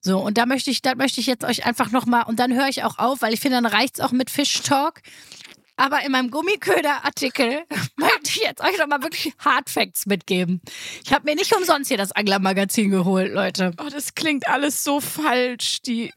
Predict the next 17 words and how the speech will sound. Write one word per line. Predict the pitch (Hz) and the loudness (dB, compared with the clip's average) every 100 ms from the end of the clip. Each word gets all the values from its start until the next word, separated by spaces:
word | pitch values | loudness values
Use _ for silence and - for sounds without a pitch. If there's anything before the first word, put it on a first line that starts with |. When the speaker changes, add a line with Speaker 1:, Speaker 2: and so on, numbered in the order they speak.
| _ | _
Speaker 2:
die, | 240 247 240 226 | -8 -4 -2 0
äh, | - 196 220 220 220 277 - - - 214 _ _ - | 0 -2 -2 -2 -4 -8 -10 -10 -10 -14 _ _ -20
G-, | - - | -16 -8
Gummiköder | 208 233 294 311 247 202 - 247 214 196 202 | 2 2 4 0 -2 -2 0 2 2 0 -2
klingt | 220 - 233 240 | -2 -4 -2 -2
für | - 262 | -4 -2
mich | 226 262 - | -2 -2 -2
auch | - | -2
wie | 254 | 0
ein | 262 | 0
Sexshop | - 277 269 - 247 | 2 0 0 0 0
auf | 220 269 | 0 0
der | 247 220 | -2 0
Reeperbahn | 254 269 262 247 240 | 0 0 0 2 2
neben | 240 254 240 | 0 0 0
der | 233 220 | 0 0
Ritze. | 247 - 190 175 | -2 0 2 2